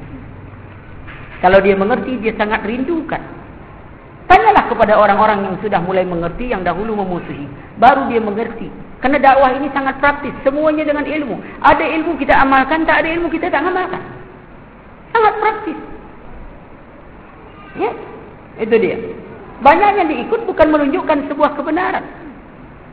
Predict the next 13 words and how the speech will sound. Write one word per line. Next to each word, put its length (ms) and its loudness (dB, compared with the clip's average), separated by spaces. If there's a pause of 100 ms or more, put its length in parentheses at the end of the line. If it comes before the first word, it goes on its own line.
(1300)
Ketika 320 2
Lia 320 6
Eden 320 6
datang, 560 2
banyak 240 4
tak 160 0
pengikutnya? 400 -4 (1500)
Ketika 400 4
Mozarт 480 6
muncul, 400 2
banyak 320 4
tak 160 4
pengikutnya? 560 -2